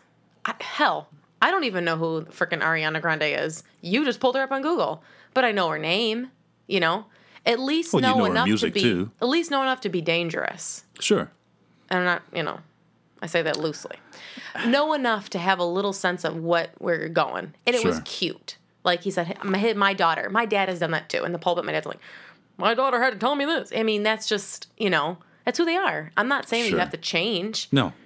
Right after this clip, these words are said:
Speaker 2: don't
Speaker 1: Not
Speaker 2: have
Speaker 1: at
Speaker 2: to change
Speaker 1: all.
Speaker 2: a thing.
Speaker 1: 'Cause some of that is, you know,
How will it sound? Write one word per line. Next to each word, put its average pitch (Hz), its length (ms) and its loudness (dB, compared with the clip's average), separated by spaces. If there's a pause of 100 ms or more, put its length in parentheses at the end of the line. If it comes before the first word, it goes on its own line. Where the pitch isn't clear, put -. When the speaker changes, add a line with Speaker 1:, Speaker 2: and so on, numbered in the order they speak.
(240)
Speaker 2:
don't 92 100 2
Speaker 1:
Not 285 100 2
Speaker 2:
have 247 80 0
Speaker 1:
at 202 60 4
Speaker 2:
to 269 60 4
change 339 140 2
Speaker 1:
all. 151 100 0
Speaker 2:
a 156 40 -8
thing. - 220 -6 (140)
Speaker 1:
'Cause 233 220 0
some 302 180 2
of 254 140 0
that 175 200 2
is, 180 300 -2
you 202 80 2
know, 190 280 2